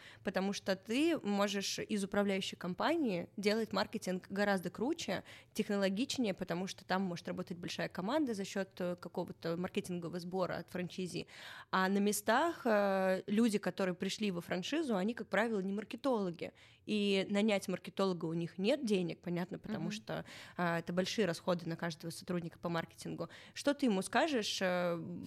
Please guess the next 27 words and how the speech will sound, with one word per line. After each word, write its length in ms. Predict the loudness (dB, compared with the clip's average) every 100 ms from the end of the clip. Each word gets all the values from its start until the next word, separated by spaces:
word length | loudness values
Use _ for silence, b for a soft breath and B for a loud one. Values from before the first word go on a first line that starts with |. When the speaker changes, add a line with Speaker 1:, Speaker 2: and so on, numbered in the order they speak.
| -8 -4 -2
Speaker 1:
если 380 | 4 4 4 4
мы 160 | 6 4
будем 220 | 4 2
говорить 220 | 2 0
о 20 |
том, 100 | -4
что 100 | -4
Суши 240 | -2 -4 0
Сел 200 | 2 2
развивается 480 | 2 4 2 4 2
ровно 260 | 4 4
по-другому 480 | 0 -2 2 4 6
и 40 |
показывает 540 | 4 4 2 2 -2 0
тоже 240 | 4 4 2
хорошие 460 | 0 0 -2 -4
результаты? 560 | -2 -2 2 0 0 -6
Speaker 2:
Мгм. 260 | -6 -6 2
Speaker 1:
Как 180 | 4 4
вот 140 | 4
эти 180 | 4 2
две 220 | 4 4
парадигмы 560 | 6 4 4 4 6 6
вообще, 440 | 4 2 2 4
две 160 | 4 4
параллельные 480 | 6 8 8 8 4
прямые, 500 | 0 2 4 4